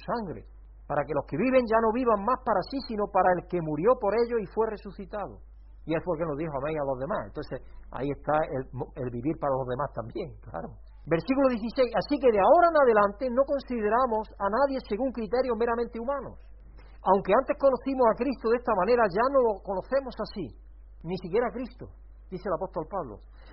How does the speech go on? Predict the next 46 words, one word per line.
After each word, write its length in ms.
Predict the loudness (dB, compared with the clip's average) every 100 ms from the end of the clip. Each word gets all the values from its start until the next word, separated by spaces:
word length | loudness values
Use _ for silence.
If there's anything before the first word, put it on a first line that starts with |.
| -6 4
"Por 100 | 4
lo 60 | 6
tanto, 240 | 4 4
si 160 | 0 2
alguno 300 | 4 2 0
está 180 | 2 0
en 140 | 0
Cristo, 400 | 0 0 0 -4 -4
es 160 | -4 -8 -6
una 180 | -4
nueva 360 | 0 0 2 2
creación". 720 | 2 0 -2 -4 -6 -4 -6 -14 -20 -20 -20 -14
Para 240 | 0 2 4
Dios 240 | 4 4
ya 80 | 4
hemos 240 | 2 0
pasado 320 | -2 -4 2 4
a 160 | 4 4
lo 40 | 2
nuevo, 480 | 2 2 0 -2 -10 -18 -18 -18 -8
ya, 160 | -8 -6
ya 80 | -4
hemos 160 | -4 -6
pasado 320 | -10 -4 0
a 100 | 0 0
lo 0 | -2
nuevo. 220 | -6 -8 -14 -16 -18 -20 -20 -20 -20 -20 -8
Hemos 220 | -6 -4
nacido 320 | -6 -6 0 2
de 80 | 2
nuevo, 400 | 0 0 -2 -6 -16 -20 -20 -18
Dios 320 | -12 0 2
nos 160 | 2 2
ha 80 | 0 -2
redimido, 560 | -4 -6 -8 -8 -12 -10
nos 80 | -2
ha 160 | -2 -2
justificado, 480 | -10 -12 -14 -10 -8
nos 140 | -6 -6
ha 60 |
santificado, 540 | -8 -10 -10 -6 -6 -4
vive 220 | -2 0
dentro 260 | 0 -4 -10
de 80 | -10
nosotros, 400 | -10 -10 -12 -14 -20 -18 -12
tenemos 320 | -4 2 2